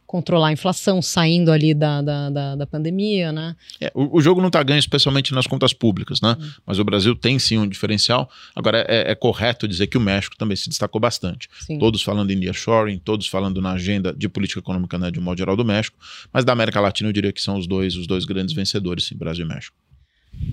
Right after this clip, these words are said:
Speaker 1: André, agora vamos falar sobre outro mercado emergente que é extremamente importante, impacta o mundo como um todo, que é a China.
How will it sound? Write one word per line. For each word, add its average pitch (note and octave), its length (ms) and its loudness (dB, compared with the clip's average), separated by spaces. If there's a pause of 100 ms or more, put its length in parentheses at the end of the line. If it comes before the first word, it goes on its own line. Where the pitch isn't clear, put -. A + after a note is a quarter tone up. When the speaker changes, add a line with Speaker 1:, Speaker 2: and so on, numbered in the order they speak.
(120)
Speaker 1:
André, G3 320 4
agora F#3+ 260 6
vamos G#3+ 220 4
falar G#3+ 220 4
sobre G#3+ 520 4
outro A#3 520 8
mercado G3 440 6
emergente F3+ 560 6
que - 100 0
é F#3 60 6
extremamente F3+ 840 4
importante, E3 560 2
impacta E3 640 2
o E3+ 160 0
mundo D#3+ 300 2
como D#3+ 220 2
um D#3+ 60 2
todo, F3 280 0
que - 100 -2
é A3+ 60 6
a A#3+ 40 4
China. D3+ 580 0